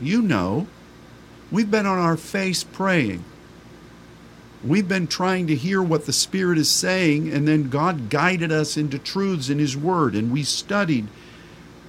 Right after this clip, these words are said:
and we saw in the Word principles and, and wonderful, uh, measures of the meat from the Spirit of God that's in the Word that we'd not seen before.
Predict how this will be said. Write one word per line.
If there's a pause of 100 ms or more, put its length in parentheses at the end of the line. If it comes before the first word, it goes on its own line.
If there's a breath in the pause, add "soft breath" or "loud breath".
(600)
and (180)
we
saw
in
the
Word
principles
and, (180)
and
wonderful,
uh, (180)
measures
of
the
meat
from (680)
the
Spirit
of
God
that's
in
the
Word
that
we'd
not
seen
before.